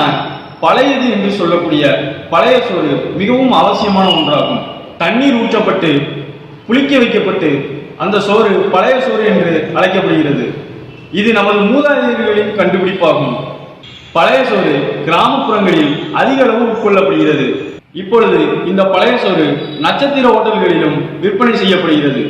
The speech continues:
அது மட்டுமல்லாமல் சென்னையில் பல இடங்களில் பழைய சோறு விற்கப்படுகிறது.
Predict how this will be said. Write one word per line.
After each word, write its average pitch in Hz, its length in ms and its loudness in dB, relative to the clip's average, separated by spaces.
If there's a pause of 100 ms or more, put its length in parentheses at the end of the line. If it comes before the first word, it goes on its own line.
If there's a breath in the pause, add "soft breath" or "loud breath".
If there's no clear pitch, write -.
(380)
அது 196 180 2
மட்டுமல்லாமல் 190 640 0 (320)
சென்னையில் 226 560 2
பல 196 100 4 (140)
இடங்களில் 214 480 2 (240)
பழைய 220 320 2
சோறு 180 240 0
விற்கப்படுகிறது. 151 640 0